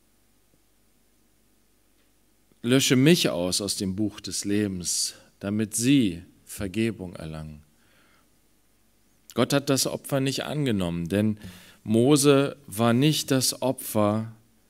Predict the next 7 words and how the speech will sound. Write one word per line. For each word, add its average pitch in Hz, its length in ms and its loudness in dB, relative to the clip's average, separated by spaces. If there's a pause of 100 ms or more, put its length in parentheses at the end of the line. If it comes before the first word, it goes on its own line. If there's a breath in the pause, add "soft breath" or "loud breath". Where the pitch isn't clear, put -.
(1000)
ohne 120 300 2
Fehler, 101 580 -2 (2000 soft breath)
was - 280 -2
diese 113 640 2 (480)
Vergebung 110 680 0
erwirken 104 540 -4
konnte. 80 480 -8